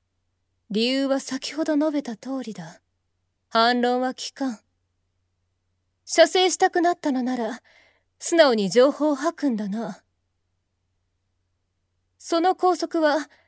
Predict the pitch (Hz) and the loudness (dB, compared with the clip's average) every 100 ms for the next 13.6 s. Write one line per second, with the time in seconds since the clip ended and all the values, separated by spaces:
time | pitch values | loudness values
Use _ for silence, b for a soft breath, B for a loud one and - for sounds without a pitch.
0 | b _ _ _ 285 285 285 320 285 240 | b _ _ _ 2 4 2 0 2 4
1 | 269 302 294 320 320 277 302 311 320 302 | 2 2 2 4 4 4 2 2 -2 -2
2 | 302 302 311 285 208 196 208 262 269 240 | -4 -2 -2 -2 -2 -8 -4 -2 0 -2
3 | - 190 175 - _ _ 247 262 277 - | -6 -8 -8 -10 _ _ 0 2 0 0
4 | 277 - 269 269 208 175 190 - _ _ | -2 -2 -8 -8 -8 -8 -10 -12 _ _
5 | _ _ _ _ _ _ _ _ _ _ | _ _ _ _ _ _ _ _ _ _
6 | _ _ _ _ _ _ _ _ B B | _ _ _ _ _ _ _ _ B B
7 | B B B B _ _ _ _ - 233 | B B B B _ _ _ _ -10 -2
8 | 320 370 359 277 214 - 208 196 190 196 | -2 0 -2 -2 -6 -12 -14 -14 -14 -20
9 | 185 - _ _ _ _ _ _ _ _ | -20 -20 _ _ _ _ _ _ _ _
10 | - - 302 208 165 165 170 _ _ _ | -10 -4 -2 -4 -10 -16 -20 _ _ _
11 | _ _ _ _ _ _ _ _ _ - | _ _ _ _ _ _ _ _ _ 0
12 | 320 349 359 370 359 294 370 359 370 349 | 2 4 2 0 -2 0 0 0 -4 -4
13 | 349 339 - - 220 - | -4 -6 -8 -12 -12 -12